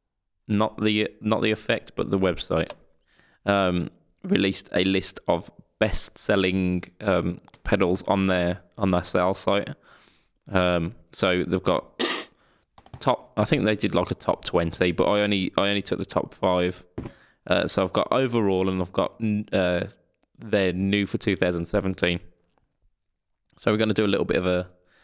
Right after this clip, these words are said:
little bit of a guesswork one, one here. So, um, we start off with, uh, with Andrew.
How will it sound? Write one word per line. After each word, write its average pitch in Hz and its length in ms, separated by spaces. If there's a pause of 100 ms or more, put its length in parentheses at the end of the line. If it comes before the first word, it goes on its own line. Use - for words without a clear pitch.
(320)
little 104 180
bit 95 120
of 98 60
a 98 60
guesswork 92 680
one, 98 180 (260)
one 101 200
here. 90 200
So, 95 280 (1300)
um, 92 480 (460)
we 113 120
start 110 400
off - 260
with, 98 460
uh, 92 300
with 92 160
Andrew. 87 380